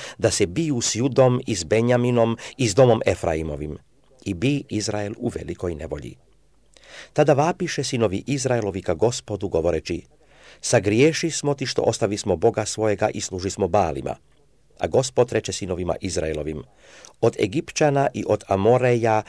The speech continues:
i od sinova Amonovih i od Filisteja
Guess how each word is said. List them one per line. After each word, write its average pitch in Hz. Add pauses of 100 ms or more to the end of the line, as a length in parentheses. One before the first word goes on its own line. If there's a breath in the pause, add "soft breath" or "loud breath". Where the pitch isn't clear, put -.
(100)
i 110
od 104
sinova 101
Amonovih 120 (180 loud breath)
i 131
od 123
Filisteja 113